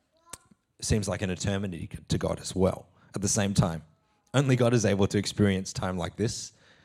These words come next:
uh, teaching us that God at the same time experiences the slowness of e-, a time in each individual moment in ultra high definition.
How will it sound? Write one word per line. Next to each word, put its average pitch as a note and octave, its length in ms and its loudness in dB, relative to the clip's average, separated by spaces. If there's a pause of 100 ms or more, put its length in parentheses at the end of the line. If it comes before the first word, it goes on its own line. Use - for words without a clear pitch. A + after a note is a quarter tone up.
(420)
uh, G2 240 0
teaching C#3+ 380 0
us A2 160 -2
that - 380 -6
God C#3+ 340 6
at B2 120 -2
the A#2 80 2
same C#3 320 0
time A#2+ 300 4
experiences A#2+ 760 2
the G#2 140 0
slowness C3+ 640 2
of G2 160 -2
e-, A2 260 0
a G2 80 -6
time G2 400 -2
in G#2+ 160 -6
each G#2 220 -2
individual G2 480 -4
moment F2+ 340 -6 (480)
in A2+ 260 4
ultra C#3 360 6
high C3 240 4
definition. B2+ 720 2